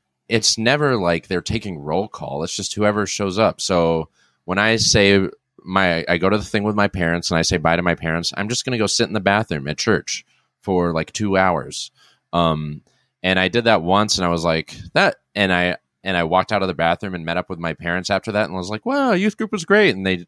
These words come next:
had no idea. So eventually that was, like, what I did, like, every time. Um, I, I almost started doing that for every church service. And eventually, God,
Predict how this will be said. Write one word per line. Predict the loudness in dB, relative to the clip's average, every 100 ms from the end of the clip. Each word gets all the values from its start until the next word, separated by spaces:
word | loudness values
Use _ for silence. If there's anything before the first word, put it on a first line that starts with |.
| -14
had | -4 -4
no | -2 -2
idea. | -2 -2 0 0 -2 _ _ _ _ _
So | -4 2 6 6 6 6 4 0 -4 _ _ _ _ _ _ _ _ -6
eventually | 0 2 2 0 2 2 2
that | 2 2
was, | 0
like, | -2 0
what | 2
I | 2 2
did, | 2 2 0 -2 -10 -16 _ _ _ _ _
like, | 0 2 2
every | 0 2 0 0
time. | 0 0 0 -4 -14 _ _ _ _ 0
Um, | 0 0 -4 -12 _ _ _ _ _ _ 0
I, | 2 2
I | 2 2
almost | 2 0
started | -2 -2 0
doing | -2 -2
that | -4
for | -2 -2 0
every | -2 -2 -2
church | -2 -2 -2 -4
service. | -6 -6 -10 -10 -2
And | 0
eventually, | 2 2 2 0 2 4 4 0 -4 _ _ _ _ _ _ _ _ _ _ _ _ _ _ _ _ _ _
God, | -8 -6 -6 -8 -14